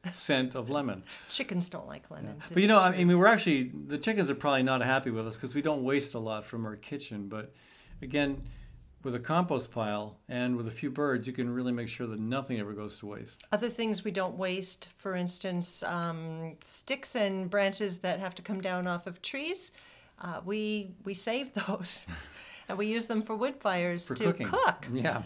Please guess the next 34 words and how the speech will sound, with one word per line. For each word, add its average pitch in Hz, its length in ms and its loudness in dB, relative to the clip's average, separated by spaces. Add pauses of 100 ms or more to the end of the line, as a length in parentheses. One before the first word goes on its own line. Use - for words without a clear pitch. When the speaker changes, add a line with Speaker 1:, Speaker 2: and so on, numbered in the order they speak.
Speaker 2:
It's, - 120 -6
Speaker 1:
So 208 160 10
Speaker 2:
it's 202 80 8
amazing 262 380 8
Speaker 1:
that's, 185 100 4
Speaker 2:
how, - 40 -6
it's 151 100 -2
amazing 190 300 6
Speaker 1:
that's 160 120 8
Speaker 2:
how 165 40 6
much 175 220 8
you 180 80 4
Speaker 1:
always, 156 140 4
Speaker 2:
can 147 60 -2
Speaker 1:
uh, - 40 -2
Speaker 2:
cook 147 300 4
with, 135 140 8
Speaker 1:
yeah. 120 140 4
Speaker 2:
uh, 113 280 4 (340)
with 143 100 -2
just 151 140 4
a 139 60 2
small 175 320 6
amount 208 180 6
of 185 60 4
wood. 131 280 4
You 135 80 -2
can 135 120 -10
get 139 120 -2
a 113 60 -4
lot 127 400 -4
of - 80 -10
cooking 135 280 -8
done. 95 180 -12